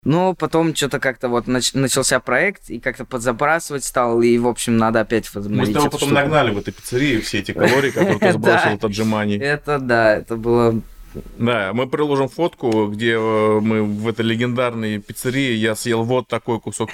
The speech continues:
Speaker 2: пиццы, а
Speaker 1: Да.
Speaker 2: Кай смотрел, и просто, мне кажется, он, он, э,
Speaker 1: Я
Speaker 2: разочар-,
Speaker 1: очень
Speaker 2: разочаровался в человечестве в этот
Speaker 1: Я
Speaker 2: день.
Speaker 1: очень жалел то, что я это с-, не снимал. Я настолько сильно за-, сожалел. Ты за восемь минут её, по-моему, съел,
Speaker 2: Ну,
Speaker 1: да?
Speaker 2: вообще-то да, там большой был.
Speaker 1: За восемь минут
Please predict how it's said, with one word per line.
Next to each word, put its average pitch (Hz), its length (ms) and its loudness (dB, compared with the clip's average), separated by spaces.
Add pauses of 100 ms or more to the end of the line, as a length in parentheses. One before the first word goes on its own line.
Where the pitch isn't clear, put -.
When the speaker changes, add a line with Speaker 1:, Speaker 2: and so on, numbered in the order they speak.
Speaker 2:
пиццы, 135 260 -6
а 107 120 0
Speaker 1:
Да. - 60 -14 (200)
Speaker 2:
Кай 117 160 -2
смотрел, 113 460 0
и 107 100 0
просто, 110 400 -4
мне 104 140 -2
кажется, 113 300 -4
он, 113 140 0 (300)
он, 139 240 0
э, 123 300 6
Speaker 1:
Я 220 100 4
Speaker 2:
разочар-, 139 140 0
Speaker 1:
очень 123 240 2
Speaker 2:
разочаровался 170 560 4
в - 40 -6
человечестве 139 580 2
в 113 40 2
этот 180 140 4
Speaker 1:
Я 214 180 8
Speaker 2:
день. 202 100 -2
Speaker 1:
очень 220 320 0
жалел 185 300 2
то, 170 80 0
что - 160 -6
я 165 200 4
это 160 140 4
с-, - 100 -2
не 151 260 4
снимал. 123 560 2
Я 147 300 4
настолько 165 580 0
сильно 160 180 0 (160)
за-, 156 240 0
сожалел. 175 440 2
Ты - 120 -6
за 180 140 0
восемь 220 300 0
минут 220 280 2
её, 139 140 2
по-моему, 123 340 2
съел, 113 300 2
Speaker 2:
Ну, 107 80 0
Speaker 1:
да? 135 80 2
Speaker 2:
вообще-то 147 280 -4
да, 123 140 -2
там 117 220 -2
большой 120 340 -2
был. 107 220 -6
Speaker 1:
За 240 240 0
восемь 220 500 2
минут 214 600 4